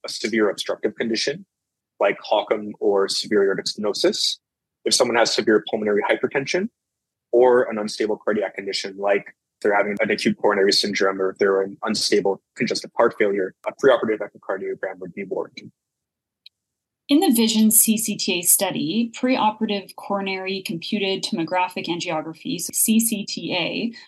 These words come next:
Speaker 2: was suggested to enhance perioperative risk prediction beyond clinical data. Is there a role for C C T A based on our twenty sixteen guidelines?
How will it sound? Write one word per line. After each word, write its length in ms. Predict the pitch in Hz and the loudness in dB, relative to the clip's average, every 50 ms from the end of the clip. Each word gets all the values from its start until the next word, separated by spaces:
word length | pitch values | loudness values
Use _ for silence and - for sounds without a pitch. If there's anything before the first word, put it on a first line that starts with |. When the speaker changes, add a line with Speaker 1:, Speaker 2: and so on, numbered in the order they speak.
| _ - | _ -2
Speaker 2:
was 200 | 220 226 226 - | 0 2 2 2
suggested 520 | 247 226 - 240 247 269 262 - 277 247 | 2 0 0 0 0 0 0 -2 -2 -2
to 120 | 233 - 226 | -2 0 -2
enhance 560 | 208 196 - 208 196 190 190 190 - - - | -2 -2 -4 -6 -6 -6 -4 -2 -2 -2 -2
perioperative 600 | - - 185 180 156 165 170 - 160 175 175 151 | -2 -4 -6 -4 -4 -6 -6 -6 -8 -10 -10 -8
risk 260 | 165 185 185 - - - | -6 -4 -4 -4 -4 -4
prediction 560 | 226 214 175 160 - - - 170 170 170 175 | -6 -6 -6 -6 -8 -8 -8 -6 -6 -6 -6
beyond 400 | 165 180 190 190 202 208 214 220 | -6 -4 -2 0 0 0 -2 -4
clinical 300 | - 175 165 156 - 160 | -4 -4 -4 -4 -6 -8
data. 380 | - - - - - - - - - _ _ _ _ _ _ _ _ _ 240 | -14 -14 -14 -14 -14 -16 -16 -16 -18 _ _ _ _ _ _ _ _ _ 2
Is 120 | 233 233 | 4 4
there 160 | 277 320 349 | 4 4 2
a 60 | 330 | 2
role 240 | 269 208 202 202 220 | 2 4 4 2 2
for 160 | 226 - 233 | 0 0 -2
C 240 | 233 226 - 233 233 | -2 0 0 2 2
C 160 | 226 233 233 | 2 2 2
T 240 | 226 - 233 233 233 | 0 2 2 2 2
A 60 | 233 | 2
based 260 | 220 226 226 226 226 220 | 4 4 2 2 2 0
on 80 | 214 | -2
our 160 | 220 214 220 | -2 -2 -4
twenty 260 | - - - 226 214 220 | -6 -4 -2 -2 0 -2
sixteen 480 | 220 - 226 226 - - 226 214 214 | -2 -4 -6 -8 -6 -4 -4 -2 -2
guidelines? 580 | 208 185 196 214 226 240 254 277 285 311 311 | -2 -2 -2 -2 -2 0 0 0 0 -2 -4